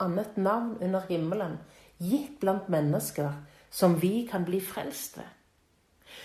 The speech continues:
Så avgjørende var det med Jesus. Det er ett navn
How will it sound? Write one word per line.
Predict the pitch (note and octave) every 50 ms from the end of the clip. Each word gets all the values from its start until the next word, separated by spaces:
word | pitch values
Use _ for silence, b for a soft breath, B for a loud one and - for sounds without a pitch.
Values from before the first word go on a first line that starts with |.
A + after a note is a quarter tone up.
| B B B
Så | - - - - B3 C4 C#4 C#4 - - -
avgjørende | A3 A#3+ B3 C4 C#4+ D4+ D4 B3+ A3+ F#3+ F3+ F3 E3 D#3+ D#3+ D#3+ D3 D#3+
var | E3+ G3 G#3+
det | A3 G#3+
med | G#3+ G#3+
Jesus. | G#3+ A3 B3 A#3 - - - - - - - - - - B B B B B B B
Det | - F3+ G#3+
er | A#3 - - - - - _ _ -
ett | B3+ D4 - - - - - _ _ - - -
navn | - A3 B3 C4 C4+ A#3+ G3 D#3+ C#3+ E3 F#3+